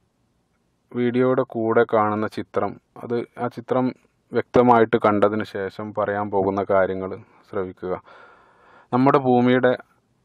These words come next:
അറുന്നൂറ്റി എൺപത് കിലോമീറ്റർ ഉപരിതലത്തിൽ നമ്മൾ സ്ഥാപിച്ചിട്ടുള്ള ഹബിൾ ടെലസ്കോപ്പ്, നാസയുടെ ഹബിൾ ടെലസ്കോപ്പ് നമുക്ക് വേണ്ടി പ്രപഞ്ചത്തിലെ നമ്മൾ കണ്ടെത്താത്ത ഭാഗങ്ങളെല്ലാം നമുക്കത് വി-, ചിത്രങ്ങൾ എടുത്തുകൊണ്ട് നമുക്ക്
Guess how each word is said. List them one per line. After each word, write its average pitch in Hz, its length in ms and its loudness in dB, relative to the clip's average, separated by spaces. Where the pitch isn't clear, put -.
അറുന്നൂറ്റി 127 500 4
എൺപത് 120 380 6
കിലോമീറ്റർ 113 680 4
ഉപരിതലത്തിൽ 107 680 2
നമ്മൾ 101 340 0
സ്ഥാപിച്ചിട്ടുള്ള 98 800 2
ഹബിൾ 110 260 4
ടെലസ്കോപ്പ്, 104 580 2
നാസയുടെ 110 540 4
ഹബിൾ 110 220 2
ടെലസ്കോപ്പ് 107 580 2
നമുക്ക് 101 320 -4
വേണ്ടി 98 280 2
പ്രപഞ്ചത്തിലെ 117 720 4
നമ്മൾ 113 280 4
കണ്ടെത്താത്ത 117 580 4
ഭാഗങ്ങളെല്ലാം 104 840 4
നമുക്കത് 127 500 4
വി-, 123 120 -4
ചിത്രങ്ങൾ 135 520 6
എടുത്തുകൊണ്ട് 120 500 4
നമുക്ക് 110 380 2